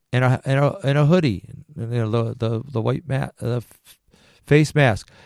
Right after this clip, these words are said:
And at one point, Kanye and, and M-, Marilyn Manson bowed towards each other, touching their foreheads, closing their eyes, and speaking,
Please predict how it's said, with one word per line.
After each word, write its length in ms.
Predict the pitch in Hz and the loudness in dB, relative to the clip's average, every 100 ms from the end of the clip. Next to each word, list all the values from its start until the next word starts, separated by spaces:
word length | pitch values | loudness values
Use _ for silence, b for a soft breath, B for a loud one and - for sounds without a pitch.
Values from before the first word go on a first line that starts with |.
| b | b
And 140 | 143 | 4
at 100 | 143 143 | 4 6
one 240 | 151 185 | 6 4
point, 400 | - 135 139 - _ _ _ _ _ _ _ _ _ _ _ - | 2 2 2 -4 _ _ _ _ _ _ _ _ _ _ _ -6
Kanye 640 | - 156 165 170 170 180 | 2 4 6 6 6 6
and, 180 | 147 127 | 4 0
and 380 | - 123 120 117 | -6 -4 -4 -6
M-, 60 | 117 | -4
Marilyn 340 | 135 139 151 143 | 0 2 2 2
Manson 360 | 143 156 170 | 0 0 -2
bowed 320 | 127 127 151 | 2 4 4
towards 280 | - 160 147 | 2 0 2
each 200 | 170 147 | -2 2
other, 240 | 170 170 175 | 2 2 0
touching 400 | - 151 - 151 | 0 -2 -2 -2
their 80 | 139 | -2
foreheads, 500 | - 151 156 160 147 | 0 2 4 2 -2
closing 400 | - 143 139 151 | -2 -2 0 0
their 140 | 143 | 2
eyes, 280 | 147 160 151 | 4 4 2
and 100 | 120 | -2
speaking, 540 | - - 151 165 151 | -4 -2 -2 -2 -4